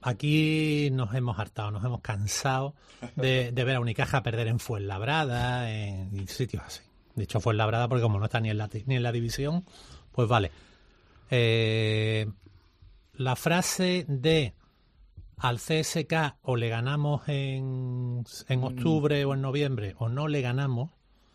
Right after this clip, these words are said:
Speaker 1: eso es algo que seguro que soltaron en Lleida cuando venían a Málaga o que soltaron en Girona cuando venían a Málaga y tantos y tantos equipos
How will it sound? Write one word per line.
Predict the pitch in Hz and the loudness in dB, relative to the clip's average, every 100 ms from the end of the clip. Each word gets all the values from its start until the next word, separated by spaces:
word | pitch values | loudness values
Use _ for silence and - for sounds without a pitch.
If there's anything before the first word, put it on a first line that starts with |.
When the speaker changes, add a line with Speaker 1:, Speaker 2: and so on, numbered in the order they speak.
| _ _ _ _ _ _ | _ _ _ _ _ _
Speaker 1:
eso | - - | -4 0
es | 135 | 2
algo | 156 147 | 4 2
que | 143 131 | 0 -4
seguro | - - 113 165 175 196 - _ _ _ _ _ _ | -4 -4 2 6 6 4 -2 _ _ _ _ _ _
que | - 123 110 _ | -2 0 -2 _
soltaron | - 117 98 139 147 | -8 -6 -2 -2 0
en | 147 135 | -2 0
Lleida | 151 151 151 | 0 0 0
cuando | 147 147 | 0 -2
venían | 143 143 147 | 0 0 0
a | 151 | 0
Málaga | 165 151 156 180 - | 0 0 -2 -4 -2
o | 131 | -4
que | 113 | -4
soltaron | - 110 135 143 | -8 -6 -4 -2
en | 147 | 0
Girona | 139 143 170 143 | 2 4 4 2
cuando | 127 117 | -2 -4
venían | 113 139 147 | -4 -4 0
a | |
Málaga | 175 170 160 170 190 - _ _ _ _ | 2 4 2 0 -4 -12 _ _ _ _
y | 147 | -6
tantos | 123 156 160 180 165 | -2 -2 -2 -6 -6
y | 135 | -4
tantos | 139 147 156 147 | -2 -2 -2 -2
equipos | 147 175 143 180 | 0 0 2 -2